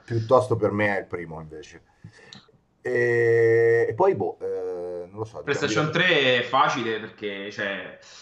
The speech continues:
Speaker 2: eh, The
Speaker 1: Eh,
Speaker 2: Last of
Speaker 1: Last
Speaker 2: Us.
Speaker 1: of Us, per forza, c'è The Last
Speaker 2: E
Speaker 1: of Us.
Speaker 2: Wii U, mm, beh, eh, dipende. Allora,
Speaker 1: Wii U
Speaker 2: eh,
Speaker 1: io non ce l'ho avuta, sempre
Speaker 2: però
Speaker 1: quella ce l'ha avuta sempre mio fratello, quindi tutto di riflesso.
Speaker 2: Forse Pikmin tre.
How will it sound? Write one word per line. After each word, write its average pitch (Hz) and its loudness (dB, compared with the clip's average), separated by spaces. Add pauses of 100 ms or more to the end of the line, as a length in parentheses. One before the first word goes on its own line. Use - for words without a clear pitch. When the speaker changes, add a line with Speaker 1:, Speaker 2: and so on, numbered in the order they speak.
(140)
Speaker 2:
eh, 87 -6
The 110 0
Speaker 1:
Eh, - 2
Speaker 2:
Last - 0
of 120 0
Speaker 1:
Last 123 8
Speaker 2:
Us. 151 12
Speaker 1:
of 147 12
Us, 165 8
per 117 4
forza, 110 2
c'è - -4
The - -8
Last 123 -6
Speaker 2:
E 123 -2
Speaker 1:
of 123 0
Us. 139 -2
Speaker 2:
Wii 151 0
U, 175 -2 (100)
mm, 117 -6
beh, 98 -6
eh, - -16 (760)
dipende. 135 0 (200)
Allora, 143 2 (200)
Speaker 1:
Wii 151 6
U 247 4
Speaker 2:
eh, 214 6
Speaker 1:
io 170 10
non 147 6
ce 117 0
l'ho 113 10
avuta, 92 0
sempre 113 2
Speaker 2:
però 107 6
Speaker 1:
quella 117 6
ce 107 -2
l'ha 101 2
avuta 101 0
sempre 98 -6
mio 98 -6
fratello, 82 -6
quindi 101 -8
tutto - -18
di 90 -14
riflesso. 78 -14 (240)
Speaker 2:
Forse 175 -6
Pikmin 131 -4
tre. 101 -4